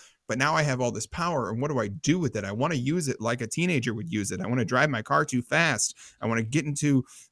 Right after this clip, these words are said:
you know, all the kind of stuff that, uh, all those, you know, leather-wearing jerks in Greece got into."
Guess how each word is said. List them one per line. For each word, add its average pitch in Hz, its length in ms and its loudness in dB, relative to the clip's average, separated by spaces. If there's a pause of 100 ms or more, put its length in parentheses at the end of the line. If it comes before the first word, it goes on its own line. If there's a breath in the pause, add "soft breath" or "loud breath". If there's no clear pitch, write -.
(140)
you 131 180 4
know, 117 180 -2 (160)
all 151 140 4
the 143 80 0
kind 147 240 0
of 127 60 0
stuff 151 420 2
that, 123 320 -2
uh, 117 200 4 (340 soft breath)
all 143 160 2
those, 143 340 2
you 127 180 0
know, 92 120 -6 (400)
leather-wearing 135 880 4 (240)
jerks 139 400 2
in 123 160 2
Greece 131 340 0
got 113 240 -2
into." 107 340 -2